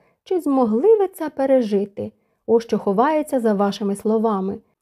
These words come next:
Ви не змогли йому пробачити того низького становища, на яке він прирік вас. Ви були нездатні заради нього і для нього пережити його падіння. Анжеліка схопилася. Ідіотко, ви нічого не розумієте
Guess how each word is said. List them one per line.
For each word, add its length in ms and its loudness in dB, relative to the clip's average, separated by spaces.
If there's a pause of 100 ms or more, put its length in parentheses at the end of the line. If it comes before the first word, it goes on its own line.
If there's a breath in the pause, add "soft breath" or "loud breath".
(260)
Ви 200 4
не 120 4
змогли 380 4
йому 260 4
пробачити 840 -2
того 280 2
низького 420 4
становища, 760 -2 (300 soft breath)
на 100 -4
яке 320 -2
він 180 -2
прирік 500 -2
вас. 360 -6 (360)
Ви 160 6
були 340 4
нездатні 800 0
заради 460 0
нього 460 0 (400 soft breath)
і 120 -2
для 260 0
нього 460 0
пережити 560 -4
його 220 -2
падіння. 640 -2 (440)
Анжеліка 480 -4
схопилася. 760 -4 (400)
Ідіотко, 840 0 (100)
ви 100 0
нічого 400 4
не 100 4
розумієте 720 0